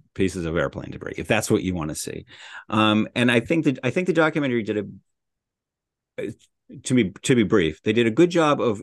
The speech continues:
of relaying the basic facts of the case. They did a bad job in including other stuff that actually should have been more ne-, clearly labeled as nonsense. Like, it was, it's a dead end. People had this idea. The idea actually didn't pan out. It should not be given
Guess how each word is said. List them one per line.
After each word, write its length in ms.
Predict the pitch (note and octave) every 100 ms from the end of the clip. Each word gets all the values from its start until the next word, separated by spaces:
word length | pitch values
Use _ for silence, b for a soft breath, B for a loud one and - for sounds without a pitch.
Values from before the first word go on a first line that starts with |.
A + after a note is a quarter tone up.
| -
of 360 | A2+ G#2+ F#2 G#2+ _ -
relaying 520 | G#2+ G#2+ G#2+ A2+ G#2+
the 80 | G2
basic 440 | E2+ G#2 G2 -
facts 320 | - G2+ G2+ G#2+
of 100 | F#2+
the 60 |
case. 440 | - G#2+ A#2+ B2+ - _ _ _ _ -
They 140 | B2
did 140 | A#2+ A#2+
a 60 |
bad 400 | G2+ B2+ D3 E3
job 380 | C3+ A#2+ A#2 G#2+ -
in 120 | A2
including 460 | G#2 - B2 G#2+ -
other 280 | A#2 B2 C3
stuff 300 | - A2 F#2
that 120 | G#2 G#2
actually 640 | G#2 G#2+ - A2 F#2+ F2+
should 400 | - - - D3
have 180 | C3+ G#2
been 160 | A2 G2
more 140 | F#2
ne-, 160 | F#2+ - -
clearly 340 | - B2 A2
labeled 380 | G2 F#2 F2+ F2 -
as 220 | E2+ -
nonsense. 680 | D2+ C2 - - - - -
Like, 200 | G2 F#2
it 80 |
was, 180 | G#2 G2+
it's 280 | - G#2 G2+
a 60 | F2+
dead 340 | D#2+ A#2 A2+
end. 320 | G#2 G2 G2
People 200 | - -
had 120 | F#2
this 160 | F#2+ -
idea. 360 | F#2 C3 C3+ A#2+
The 120 | G#2
idea 280 | F#2 G2+ D#2+
actually 280 | E2 G2+
didn't 200 | D#2+ E2+
pan 200 | - E2+
out. 260 | F#2+ F#2+ -
It 100 | F#2+
should 180 | G2+ F2
not 300 | F2 D#2+ D#2
be 140 | E2
given 360 | D#2+ D2+ D2+